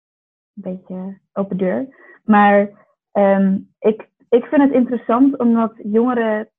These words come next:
buiten de regels en de hokjes durven te denken, of buiten de hokjes durven te denken. En buiten deze hokjes is er ruimte voor innovatie en creativiteit. En als je nu ziet hoe slecht het eigenlijk gaat met de natuur, of hoeveel er eigenlijk nog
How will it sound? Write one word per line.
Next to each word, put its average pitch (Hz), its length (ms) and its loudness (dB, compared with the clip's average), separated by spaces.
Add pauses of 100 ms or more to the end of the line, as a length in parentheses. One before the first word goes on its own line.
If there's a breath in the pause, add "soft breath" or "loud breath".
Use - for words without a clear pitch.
(100)
buiten 214 720 -4 (220)
de 220 100 -4
regels 247 600 -2
en 220 240 -8
de 208 60 -2
hokjes 277 440 -8
durven 269 260 -8
te - 80 -20
denken, 254 260 -12
of - 60 -16
buiten 233 260 -6
de 220 60 -4
hokjes 240 240 -10
durven 262 240 -6
te 214 100 -10
denken. 277 500 -6 (580)
En 220 160 0
buiten 262 260 2
deze 247 200 4
hokjes 277 520 -4
is 233 200 -4 (640)
er 226 180 0
ruimte 254 360 2
voor 233 160 -6
innovatie 226 680 -6
en 202 60 -6
creativiteit. 208 760 -8
En 202 160 -8
als 208 160 -8
je 226 80 -8
nu 220 280 -2
ziet 233 200 -6
hoe 226 140 -4
slecht - 300 -10
het 277 100 -16
eigenlijk 254 440 -10
gaat 262 360 -14
met 233 260 -10 (260)
de 226 80 -8
natuur, 226 440 -6
of 202 120 -4 (420)
hoeveel 233 320 4
er 220 80 0
eigenlijk 220 360 0
nog 214 280 -4